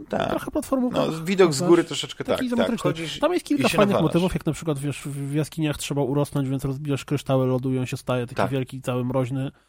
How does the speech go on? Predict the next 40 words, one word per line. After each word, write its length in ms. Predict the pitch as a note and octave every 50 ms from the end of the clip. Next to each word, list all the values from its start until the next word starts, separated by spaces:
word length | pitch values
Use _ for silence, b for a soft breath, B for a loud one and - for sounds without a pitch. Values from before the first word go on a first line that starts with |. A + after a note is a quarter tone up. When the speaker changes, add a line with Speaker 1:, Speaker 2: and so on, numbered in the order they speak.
| B B B B B B B -
Speaker 2:
No 160 | E3+ G#3+ C4+
i 60 | C#4+
ten 160 | - D#4+ C#4+
sam 220 | - - C#4 C4 A#3+
w 40 | -
sobie 160 | - G#3 F#3+
Nak 200 | D#3+ D3 D3+ D3
jest 180 | D#3 D3+ - -
sympatyczną 500 | - - D3 D#3+ D3+ D3+ D3 - - D3
postacią, 560 | - D3 - - D3 C#3+ - - C#3+ C#3+ C#3
tam 320 | - D3 C#3+ C#3+ D3+ D3+ E3 b b b b b b b - A2 C3 -
są 180 | - - E3 D#3+
jakieś 280 | D#3 - E3 D3+ -
klimaty 340 | - D#3 C#3+ C#3 C#3+ - D3+
ze 80 | C#3 C#3
zbieraniem 560 | C3 C3 C3+ C3 C3 C3 C3 C3 C3 C3 B2
znajdziek, 440 | A#2 B2 B2 B2+ C3+ B2 C3 C3 -
przedmiotów, 400 | - - C3+ C3+ C#3 D3 G3 G#3 -
no, 100 | G4+ G#4 A#4
taka, 240 | - - - - F4+ - D#4+
jak 120 | D4+ -
to, 80 | - -
jak 140 | B3+ B3 -
to 100 | - A#3+
w 40 | -
platformówkach. 540 | - G#3+ - - A3 G#3+ G3+ - - D3+
Natomiast, 380 | - E3+ - A3+ A#3 A3+ - -
y, 140 | G3+ G3+ A3 B B B B B B -
najzabawniejsze 640 | F3+ E3+ F3 D#3+ F3+ E3 - G#3 B3 B3 - G3
jest 140 | F3+ - -
to, 80 | F#3+
że 80 | F#3 F3+
jak 100 | E3+ -
ja 60 | - D#3+
zacząłem 300 | E3 E3 - E3 D#3+ E3
dzielić 260 | B3 D#4 E4 - -
się 100 | - F3
tą 120 | - C#3+
swoją 240 | - - D#3 C#3+ C#3
opinią 360 | C3+ C#3+ C#3+ C3+ B2+ B2 A#2+